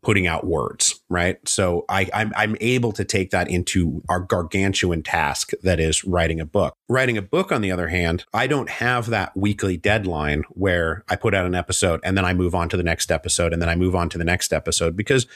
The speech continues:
all through the history of Rome and all through revolutions, if I had the opportunity to go back and say, like, "Oh, well, really, I should have introduced Mirabeau about three episodes ago,"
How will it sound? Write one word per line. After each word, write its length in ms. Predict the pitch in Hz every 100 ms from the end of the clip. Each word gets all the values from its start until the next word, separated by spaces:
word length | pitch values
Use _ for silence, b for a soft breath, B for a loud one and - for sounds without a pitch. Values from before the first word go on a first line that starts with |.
| B B
all 180 | - 226
through 180 | 233 151
the 80 | 110
history 360 | 101 - 95
of 120 | 92 92
Rome 360 | 92 92 90 -
and 100 | 110
all 100 | 135
through 180 | - 104
revolutions, 760 | 90 85 127 180 - - - B B B B
if 100 | 98
I 80 | 90
had 300 | - 147 123
the 100 | 107
opportunity 840 | 90 80 - 160 123 71 52 - - -
to 180 | 107 95
go 160 | 104
back 220 | 98 92
and 100 | 92
say, 120 | - 92
like, 180 | 87 -
"Oh, 240 | 110 95
well, 420 | 92 92 92 - _
really, 360 | 101 143 131 107
I 80 |
should 180 | 92 113
have 100 | 98
introduced 420 | 98 87 90 85
Mirabeau 680 | 92 95 95 85 82 80 78 -
about 280 | 87 85 -
three 220 | 90 87
episodes 540 | 82 - - 67 65
ago," 320 | - 50 50